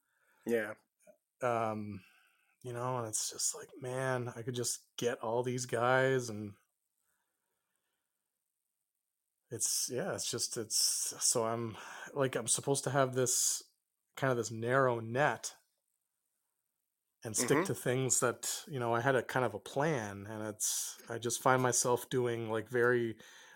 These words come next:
Speaker 2: like, generic broad searches now, and stuff's coming up, and it's like, oh, there's, like, a, I don't know who it was.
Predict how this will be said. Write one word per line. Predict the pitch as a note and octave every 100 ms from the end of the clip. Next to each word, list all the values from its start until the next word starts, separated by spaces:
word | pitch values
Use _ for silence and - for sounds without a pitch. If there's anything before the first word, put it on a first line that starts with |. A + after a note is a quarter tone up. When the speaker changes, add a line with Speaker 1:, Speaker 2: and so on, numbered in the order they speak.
| -
Speaker 2:
like, | A#2
generic | - A2+ A#2 A#2+ -
broad | C3 A#2 A#2+ A#2
searches | - B2 B2 C3 A2+
now, | A2 A2 G#2+
and | G#2+ G#2+
stuff's | - C3 A#2+ -
coming | - C3+ A#2
up, | B2 C3 A#2
and | A#2
it's | A2 G#2+ -
like, | A2+ A#2 - _ _ _ _ _ _ _ _ - _ _ _ _ _ _ _ _ _ _
oh, | D#3+ D#3 D3+
there's, | C3 B2+
like, | B2+ B2
a, | C3 A#2 G#2+ - - - - - - - - - - - - - -
I |
don't | A#2+ A2
know | G#2+ -
who | B2 A#2
it |
was. | A#2+ A2+ G#2+ G#2 -